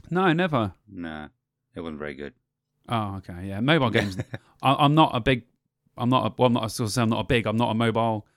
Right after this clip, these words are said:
Speaker 1: um, game guy at all. I don't play any mobile games, not one. I think I
Speaker 2: No.
Speaker 1: played Candy Crush when it was out,
Speaker 2: <laughs> Yeah.
Speaker 1: and that was probably the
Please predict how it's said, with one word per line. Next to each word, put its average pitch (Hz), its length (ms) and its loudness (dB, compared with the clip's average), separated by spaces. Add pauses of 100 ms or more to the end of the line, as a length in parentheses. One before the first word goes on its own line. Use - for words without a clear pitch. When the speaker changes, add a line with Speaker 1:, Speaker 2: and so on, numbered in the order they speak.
(300)
Speaker 1:
um, 104 400 0
game 117 320 2
guy 104 180 0
at 101 160 -4
all. 107 240 0 (100)
I 110 60 -6
don't 110 200 -6
play 107 200 -2 (160)
any 113 260 0
mobile 104 380 -2
games, 95 480 -8
not - 140 -12
one. 98 180 -8 (320)
I 135 60 2
think 160 120 6
I 160 40 8
Speaker 2:
No. - 80 2
Speaker 1:
played 143 300 4 (540)
Candy 127 380 4
Crush - 480 0
when 107 100 0
it 107 120 -2
was 104 140 -4
out, 98 380 -2
Speaker 2:
<laughs> - 60 -16
Yeah. - 460 -8
Speaker 1:
and 113 80 4
that 117 60 6
was 117 100 -2
probably 113 340 2
the 117 180 2